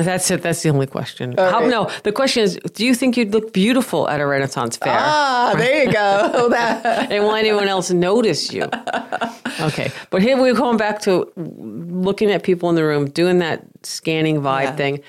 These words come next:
Speaker 1: If you ask the fire people to take a quick glance around the room and then quiz them about anything else in the room, color of the walls, where was the couch, what was the decoration, they'd be like, "No," they'll start telling you about the, what the people in the room was
Speaker 2: Yeah.
Speaker 1: like.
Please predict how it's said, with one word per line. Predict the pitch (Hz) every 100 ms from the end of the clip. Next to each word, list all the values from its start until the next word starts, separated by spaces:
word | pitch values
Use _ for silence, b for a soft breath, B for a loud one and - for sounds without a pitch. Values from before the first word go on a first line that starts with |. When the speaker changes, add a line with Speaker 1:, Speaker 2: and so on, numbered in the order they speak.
| B -
Speaker 1:
If | 180
you | 185
ask | 160 180 196 -
the | 175
fire | 170 160 160
people | 160 156 156
to |
take | 156 165 -
a |
quick | - 170 170
glance | 160 156 156
around | 160 151
the | 156
room | 175 180 175 B -
and | 160
then | 160
quiz | 156 190 180 175
them | 170
about | 147 147 - _
anything | 226 254 247 220 196
else | 180 180
in |
the | 170
room, | 156 151 147 151 B -
color | 220 220
of | 214
the | 190
walls, | 175 175 175 170 170 165 B B
where | - 202
was | 196
the | 190
couch, | - 170 165 165 160 -
what | 185
was | 175
the | 175
decoration, | 180 180 160 156 -
they'd | 151 147
be | 147
like, | 147 143 143 B B B B B B
"No," | 170 175 180 190 202
they'll | 170
start | 160 143
telling | - 160
you | 151
about | 143
the, | 135
what | 131
the | -
people | - 311 277 185 143
in | 143
the | 143
room | 120 113 73 139 _ -
was | 135 -
Speaker 2:
Yeah. |
Speaker 1:
like. | 180 160 160